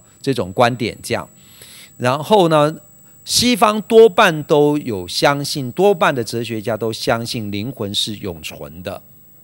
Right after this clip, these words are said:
是不灭的这样。也有少数认为没有，都是物质，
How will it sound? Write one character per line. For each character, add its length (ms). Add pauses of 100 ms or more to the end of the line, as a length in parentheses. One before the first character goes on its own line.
(140)
是 140
不 220
灭 280
的 200
这 120
样。 100 (460)
也 140
有 120
少 360
数 240
认 220
为 160
没 320
有， 180 (180)
都 140
是 160
物 180
质， 200